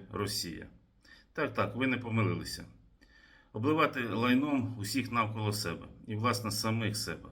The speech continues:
Це як в тому анекдоті. Я мовою оригіналу. "Это твоя родина, синок". Вони знову воюють з українським зерном.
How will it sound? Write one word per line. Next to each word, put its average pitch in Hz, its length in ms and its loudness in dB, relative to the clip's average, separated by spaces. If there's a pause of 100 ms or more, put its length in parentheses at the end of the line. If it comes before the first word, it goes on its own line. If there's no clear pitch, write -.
Це 113 160 -4
як 107 100 -2
в - 60 -10
тому 113 440 -4 (280)
анекдоті. 101 580 -4 (280)
Я 117 120 -2
мовою 101 300 0
оригіналу. 87 560 -4 (540)
"Это 113 220 -2
твоя 120 340 -2
родина, - 400 -4 (220)
синок". - 540 -6 (680)
Вони 143 160 0
знову 156 260 0
воюють 135 560 4 (320)
з 107 80 -8
українським 107 520 0
зерном. 85 380 -8